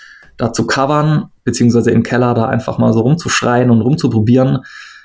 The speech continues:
Das war halt auch so noch so vor der Zeit, wo es diese ganzen YouTube-Tutorials gab. Also ich weiß noch, wie ich da durch irgendwelche Musicboard-Foren da rumgesurft bin und da wirklich irgendwelche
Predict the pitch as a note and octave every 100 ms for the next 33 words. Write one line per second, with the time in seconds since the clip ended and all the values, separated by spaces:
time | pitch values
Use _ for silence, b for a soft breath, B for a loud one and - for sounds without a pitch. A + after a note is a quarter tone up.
0 | B B B2+ B2 C#3 B2 B2+ - C3 A#2
1 | - B2+ B2+ C#3 B2+ - C3 D3+ A#2 A2+
2 | - A#2+ A#2+ A#2+ B2+ B2+ - A#2+ A#2+ B2
3 | A#2 A2+ - A#2+ B2 - - G#2 G#2+ B2
4 | C3 B2 - - A2 G#2+ - - B2 A#2
5 | - A2+ C#3+ C#3+ - A#2 A#2 A#2+ - -
6 | - C3 A#2+ A#2+ A2+ A2+ A2+ A2 A2 B2+
7 | A#2+ A#2 A2+ A#2 A#2+ - - - - _
8 | - B2 B2 - - A#2+ C#3 C3+ - B2
9 | A#2 A2+ A#2 A#2+ - A#2 A#2 A2+ A2+ A#2
10 | A2 G#2+ G#2+ G#2+